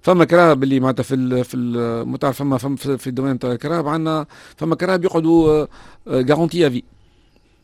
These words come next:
Speaker 1: اكزومبل، آه، اون، آه، مازيراتي ولا كي اللي حياتك كامله غارانتي نتاعها، مش مثلًا خمس سنين برك ولا. دونك هما يبريفوا تو
Speaker 2: مم.
Speaker 1: ال-، ال-،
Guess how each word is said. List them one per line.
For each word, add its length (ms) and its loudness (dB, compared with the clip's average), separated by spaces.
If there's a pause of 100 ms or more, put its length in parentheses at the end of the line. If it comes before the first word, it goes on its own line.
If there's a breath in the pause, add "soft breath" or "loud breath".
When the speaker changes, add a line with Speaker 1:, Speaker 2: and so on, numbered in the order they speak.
(200)
Speaker 1:
اكزومبل، 460 -8
آه، 260 -12 (260)
اون، 220 -8
آه، 260 -12 (220)
مازيراتي 640 -2
ولا 360 -10 (680 soft breath)
كي 100 0
اللي 320 4
حياتك 280 -2
كامله 400 -2
غارانتي 260 -8
نتاعها، 300 -10
مش 200 -4
مثلًا 200 -4
خمس 200 -4
سنين 260 -2
برك 280 -4
ولا. 380 -12 (440 loud breath)
دونك 200 2
هما 200 2
يبريفوا 540 0
تو 220 -10 (640 soft breath)
Speaker 2:
مم. 120 0
Speaker 1:
ال-، 220 -2 (500)
ال-، 1500 -8